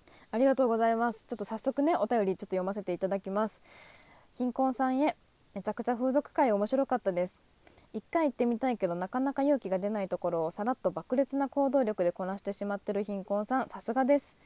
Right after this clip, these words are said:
あとやっぱり立ち問題気になりますよね。無事に立ってくれて本当に良かったです。おまけ会とトラビスジャパンの玄太くんとのその後、楽しみに待ってます。貧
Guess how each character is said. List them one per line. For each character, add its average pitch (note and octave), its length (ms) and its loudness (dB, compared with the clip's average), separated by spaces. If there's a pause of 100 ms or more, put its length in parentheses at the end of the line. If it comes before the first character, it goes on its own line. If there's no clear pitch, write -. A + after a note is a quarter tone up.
(380)
あ G#3+ 100 -4
と G3+ 80 -4
や F#3+ 140 4
っ - 20 -10
ぱ A3+ 160 -4
り G3+ 60 -2
立 F#3+ 160 -6
ち - 80 -4
問 C#4+ 180 2
題 F#3+ 140 2
気 - 100 -8
に G3 80 -2
な A3+ 100 0
り A#3+ 100 0
ま C4 120 0
す B3+ 100 -8
よ F3+ 100 0
ね。 G3+ 220 -4 (540)
無 G3+ 80 -4
事 G3 80 -4
に G3+ 60 -2
立 G3+ 140 -2
っ - 20 -2
て B3+ 120 -2
く - 80 0
れ G#3+ 80 2
て G3 120 0
本 B3 180 -2
当 D#4 120 2
に D4 100 4
良 D#4 60 0
か - 100 -2
っ C4 40 -6
た G#3+ 140 0
で F#3 140 2
す。 - 180 -18 (540)
お G#3+ 80 -2
ま A#3+ 100 2
け C#4+ 140 0
会 B3 180 2
と F#3+ 80 -2
ト G#3+ 160 0
ラ A3 80 4
ビ A3+ 100 0
ス A#3+ 120 -6
ジ C4 60 2
ャ C4+ 40 0
パ C#4+ 160 2
ン C4 60 2
の G#3+ 100 2
玄 G#3+ 140 0
太 G3+ 160 -2
く F#3+ 120 -6
ん F#3 60 -6
と F#3 80 -4
の E3+ 100 -6
そ F3+ 120 -10
の F#3+ 120 -6
後、 G#3+ 300 2
楽 F3+ 160 -8
し - 80 -10
み A3 140 -2
に G3 80 -2
待 G#3+ 160 -2
っ - 20 -20
て - 80 -6
ま A3+ 160 0
す。 - 160 -8 (300)
貧 A3 260 -4